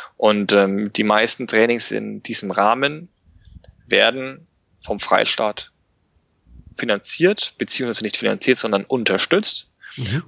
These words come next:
Speaker 1: Und, ähm, die Einsatzeinheiten und, ähm, Teilnehmer der bayerischen Hilfsorganisationen zahlen einfach, ja, einen, einen Unkostenbeitrag. Äh,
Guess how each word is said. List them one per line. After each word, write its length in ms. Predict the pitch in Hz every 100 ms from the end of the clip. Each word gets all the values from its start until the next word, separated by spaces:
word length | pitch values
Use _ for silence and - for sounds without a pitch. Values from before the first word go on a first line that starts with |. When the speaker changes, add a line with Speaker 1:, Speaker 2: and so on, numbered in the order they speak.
| _
Speaker 1:
Und, 540 | 123 123 120 117 110
ähm, 340 | 113 110 104 101
die 200 | 113 98
Einsatzeinheiten 1200 | 101 135 143 - 123 127 117 120 123 117 117 113
und, 420 | - 92 92 92
ähm, 240 | 92 92 95
Teilnehmer 760 | - 90 113 120 120 120 113 120 - - - -
der 120 | -
bayerischen 500 | 107 107 110 - 101
Hilfsorganisationen 1160 | 120 120 123 117 113 107 107 - 117 110 107 107 _ _ _
zahlen 540 | - 92 101 107 107
einfach, 540 | - 107 - 110 - -
ja, 120 | 104
einen, 240 | 104 107 - -
einen 180 | 110 - -
Unkostenbeitrag. 1200 | 151 131 - 110 - 104 107 110 107 - 107 - - - - -
Äh, 200 | 110